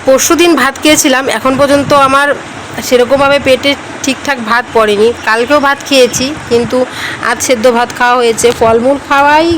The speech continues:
ধরো আমার ঠিক। এরকম মুখে আমি আজকে একটা কথা তোমাদেরকে বলছি, আমি আমার শ্বশুরমশাইকে ভীষণ ভালোবাসতাম।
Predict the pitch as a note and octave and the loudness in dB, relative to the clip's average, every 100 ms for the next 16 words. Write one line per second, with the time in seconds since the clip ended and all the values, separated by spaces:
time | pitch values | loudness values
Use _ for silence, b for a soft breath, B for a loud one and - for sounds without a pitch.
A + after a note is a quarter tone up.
0 | - - - - A3+ A#3 B3 A#3+ B3 - | -4 -12 -14 -4 0 4 4 4 0 -2
1 | A#3 B3+ B B B - B3+ C#4 D4+ D#4+ | -8 -8 B B B 2 4 4 4 2
2 | E4+ E4+ G#4+ - - - C4 C4+ - D4+ | 2 0 -4 -10 -12 -4 -2 0 0 2
3 | D4+ D4 D4 C#4 C#4 G#3+ G#3+ C4 C4+ B3+ | 2 2 0 0 0 0 0 0 2 2
4 | B3+ B3 B3 A#3 A#3+ - A3+ D4 B B | 2 2 2 2 2 -2 -6 -8 B B
5 | B B B B - - - - - - | B B B B -16 -14 -14 -16 -16 -14
6 | - - - - A#3 C4+ C#4+ C#4+ C#4+ B3+ | -14 -14 -10 -2 0 4 4 4 2 0
7 | C4 C4 C4 C#4 B3+ B3+ A3 G#3+ B3+ A#3+ | 2 0 0 0 -2 -2 -2 0 0 0
8 | E3+ G#3 G3+ G3 - F3+ | 0 2 2 0 -2 -6